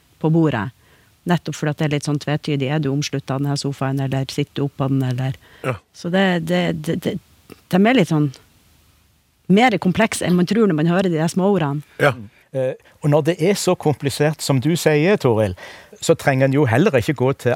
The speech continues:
Speaker 3: andre- og tredjespråksinnlærere for å, for å få problemer. Jeg har jo, eh,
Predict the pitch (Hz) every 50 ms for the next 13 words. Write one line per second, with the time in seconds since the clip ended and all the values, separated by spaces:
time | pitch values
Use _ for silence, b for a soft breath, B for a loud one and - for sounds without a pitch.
0 | - - 107 104 104 104 139 151 131 120 - - 110 107 123 175 - - - 202
1 | 190 143 - - - 139 131 131 131 127 127 139 139 143 117 104 110 107 - -
2 | 120 107 117 113 113 117 113 110 - - 123 120 104 - 120 113 113 117 104 -
3 | 123 120 - - 127 113 117 120 127 131 110 101 98 B B B B B B -
4 | 131 143 127 131 127 139 147 139 139 - - 127 123 123 120 113 113 117 113 113
5 | 120